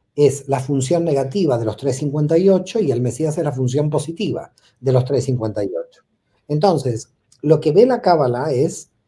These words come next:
que la energía siempre es la misma. Es casi física en este sentido. La energía es la misma, pero depende de dónde tú la sitúes,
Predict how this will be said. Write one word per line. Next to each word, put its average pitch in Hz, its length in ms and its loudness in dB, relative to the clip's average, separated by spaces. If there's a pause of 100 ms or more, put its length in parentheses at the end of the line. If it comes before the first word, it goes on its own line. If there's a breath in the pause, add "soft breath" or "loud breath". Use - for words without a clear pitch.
(300)
que 147 160 2
la 151 100 2
energía 160 580 0
siempre 233 340 0
es 156 60 -2
la 156 100 -2
misma. - 480 -6 (600)
Es 123 140 -6
casi 160 260 -2
física 110 500 -8
en 110 100 -8
este 120 180 -8
sentido. 95 500 -10 (300)
La 135 80 -8
energía 139 300 0
es 190 40 2
la 165 100 0
misma, - 420 -6 (240 soft breath)
pero 165 180 8
depende 202 520 2
de 190 40 8
dónde 277 440 0
tú 202 200 0
la 160 120 2
sitúes, 131 800 -4